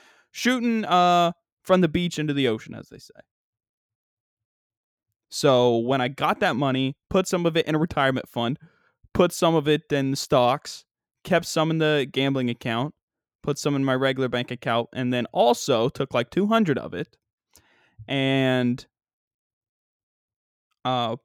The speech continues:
bought all the podcast equipment, bought the subscription service, nice microphone, mic sock, little audio thing to make it sound better and whatnot.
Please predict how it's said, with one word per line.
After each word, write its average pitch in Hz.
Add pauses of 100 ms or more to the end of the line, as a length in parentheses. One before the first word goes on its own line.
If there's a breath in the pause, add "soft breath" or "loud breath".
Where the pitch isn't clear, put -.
(200)
bought 139 (120)
all 131
the 156
podcast 156
equipment, 165
bought 120
the -
subscription -
service, 143
nice 123
microphone, 131 (360 soft breath)
mic 139
sock, 135
little 131
audio 135 (320)
thing 135
to 127
make 127
it 147
sound 131
better 131
and 127
whatnot. 127